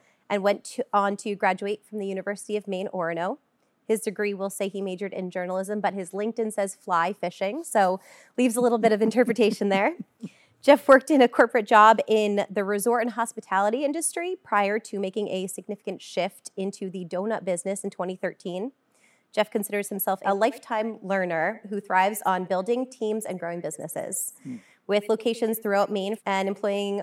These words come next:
Speaker 1: over a hundred and twenty people, the Holy Donut sells over two million donuts per year. Jeff and his wife Elizabeth have three kids and live in Scarborough.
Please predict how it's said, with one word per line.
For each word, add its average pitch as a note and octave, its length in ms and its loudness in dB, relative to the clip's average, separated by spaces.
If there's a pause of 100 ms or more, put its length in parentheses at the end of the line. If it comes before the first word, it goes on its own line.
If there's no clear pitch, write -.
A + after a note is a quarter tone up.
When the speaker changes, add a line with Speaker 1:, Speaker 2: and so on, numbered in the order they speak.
Speaker 1:
over G3+ 200 2
a F#3+ 80 2
hundred A3 240 -2
and C4 120 0
twenty B3 260 -2
people, B3 360 0
the A3 120 -4
Holy G#3 320 -2
Donut G3+ 260 -2
sells G3 240 -2
over G3 220 -6
two B3 260 -10
million A3 240 -2
donuts F#3 320 -2
per F3+ 140 -4
year. D#3+ 320 -4 (500)
Jeff G#3 280 4
and G#3 120 0
his G3+ 160 -4
wife G3 180 0
Elizabeth G3 440 -2
have F#3 200 -4
three A3+ 140 -8
kids A#3 380 -8
and G3+ 160 -2
live F#3+ 120 -4
in G3+ 120 -6
Scarborough. G3 500 -2